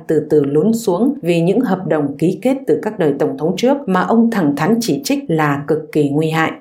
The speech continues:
Đó là những ký kết chỉ đem lại lợi ích cho các nước khác từ Trung Quốc cho đến Tây Âu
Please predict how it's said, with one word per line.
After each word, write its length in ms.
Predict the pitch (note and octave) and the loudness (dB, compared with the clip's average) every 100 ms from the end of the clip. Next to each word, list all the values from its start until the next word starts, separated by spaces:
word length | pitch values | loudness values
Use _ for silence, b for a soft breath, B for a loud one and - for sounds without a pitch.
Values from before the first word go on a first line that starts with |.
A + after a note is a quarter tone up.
| _ _ _ _ _ _ _ _ | _ _ _ _ _ _ _ _
Đó 280 | F3+ E3+ G#3+ | 0 0 2
là 200 | C4 E3 | 2 2
những 240 | C#3 F3 - | 2 0 0
ký 200 | G3 F#3+ | -4 0
kết 160 | C4+ C#4+ - | -2 -2 -6
chỉ 220 | - D3 | -4 0
đem 180 | D#3 D#3+ | 0 0
lại 200 | D#3+ - | 0 0
lợi 100 | E3 | 0
ích 220 | - A#3 - | 0 -2 -4
cho 140 | F3+ | -6
các 200 | - A3+ | -2 0
nước 160 | B3 A#3+ | 2 2
khác 160 | B3+ C#4+ - | 0 0 0
từ 140 | C#3+ - | -2 0
Trung 240 | D#3 D3+ | -2 0
Quốc 220 | A3 A#3+ - | 0 0 -2
cho 120 | E3+ | -4
đến 220 | D3 D3 - | -2 -2 0
Tây 160 | F#3 | 0
Âu 360 | F3+ F#3 F3+ | 2 2 2